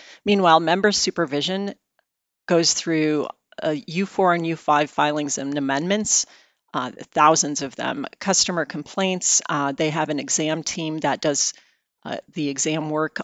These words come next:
on the ground, uh, or I guess remotely during the <laughs> pandemic, overseeing, um, both the cause, uh, program, so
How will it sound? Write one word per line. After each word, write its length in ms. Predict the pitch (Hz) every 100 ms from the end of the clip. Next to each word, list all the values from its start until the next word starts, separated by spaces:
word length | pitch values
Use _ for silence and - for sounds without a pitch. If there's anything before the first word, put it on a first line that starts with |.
| -
on 160 | 151
the 80 | 143
ground, 600 | 143 156 156 156 160 254 _
uh, 220 | - 139 - - _ _ _ -
or 120 | 147
I 60 | 139
guess 260 | 135 131 -
remotely 460 | 147 156 151 165
during 300 | 147 147 135
the 80 | 135
<laughs> 140 | - 220
pandemic, 640 | 180 196 185 190 185 - - - - _ _ _ _ -
overseeing, 720 | 175 165 170 - 165 165 156 -
um, 320 | 156 139 131 _ _
both 200 | 160 160
the 80 | 160
cause, 580 | - 156 151 151 139 - -
uh, 360 | 147 139 123 113 - _ _ _
program, 480 | - 160 156 160 165
so 480 | - 147 139 135